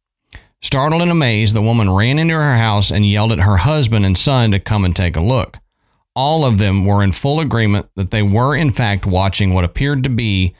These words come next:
the form of a man bat flying by. The strange figure eventually disappeared out of sight.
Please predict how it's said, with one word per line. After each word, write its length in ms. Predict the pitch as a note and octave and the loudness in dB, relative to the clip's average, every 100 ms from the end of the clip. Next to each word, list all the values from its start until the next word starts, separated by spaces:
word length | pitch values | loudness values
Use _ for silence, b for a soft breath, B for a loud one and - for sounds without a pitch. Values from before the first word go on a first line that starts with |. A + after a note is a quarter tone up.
| b b | b b
the 80 | - | -6
form 380 | F#2 - D3+ E3 | -4 -2 0 0
of 100 | D#3+ | 0
a 60 | C3 | 2
man 600 | A#2 B2+ D#3 D#3+ D#3+ A2 | 2 2 0 0 2 0
bat 640 | G#2 C3 A2 F#2+ - - _ _ | -2 -4 -2 -2 -4 -16 _ _
flying 440 | B2+ G#2+ G2 F#2 | -2 0 0 0
by. 340 | G#2+ A2 A1+ A1 b b b b b | 0 -2 -4 -8 b b b b b
The 100 | G2 | -4
strange 380 | - D3+ E3 B2 | -2 0 0 -2
figure 380 | E3 D3+ C3 | -2 0 0
eventually 640 | - A2+ F#2+ B2 D#3 - E3 | 0 0 0 0 0 0 0
disappeared 640 | B2 A#2+ C3+ C#3+ C3 B2+ | 0 0 -2 -2 0 0
out 100 | G2+ | 0
of 100 | G2+ | 0
sight. 420 | - E3+ B2 - | 0 -2 -2 -6